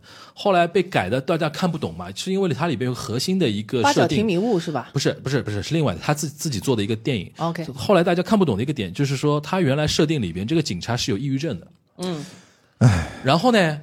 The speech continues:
Speaker 1: 我们的审查部门的意见呢，就是说警察怎么可以有抑郁症？
Speaker 3: 不是，按照你接着
Speaker 2: 我有点拿人不当人啊，
Speaker 3: 按照你刚才接着说那个，
Speaker 1: 嗯。
Speaker 3: 你终于明白咱们国师最新上映这个电影为什么值得看，
Speaker 1: 坚如磐石。
Speaker 3: 坚如磐石。
Speaker 1: 我得看，看他改成什么样。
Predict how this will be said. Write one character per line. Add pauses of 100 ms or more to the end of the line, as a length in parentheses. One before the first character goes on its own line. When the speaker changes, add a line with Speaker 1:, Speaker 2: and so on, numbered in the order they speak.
(120)
Speaker 1:
我
们
的
审
查
部
门
的
意
见
呢，
就
是
说
警
察
怎
么
可
以
有
抑
郁
症？ (440)
Speaker 3:
不
是， (500)
按
照
你
接
着
Speaker 2:
我
有
点
拿
人
不
当
人
啊，
Speaker 3:
按
照
你
刚
才
接
着
说
那
个，
Speaker 1:
嗯。
Speaker 3:
你
终
于
明
白
咱
们
国
师
最
新
上
映
这
个
电
影
为
什
么
值
得
看，
Speaker 1:
坚
如
磐
石。
Speaker 3:
坚
如
磐
石。
Speaker 1:
我
得
看，
看
他
改
成
什
么
样。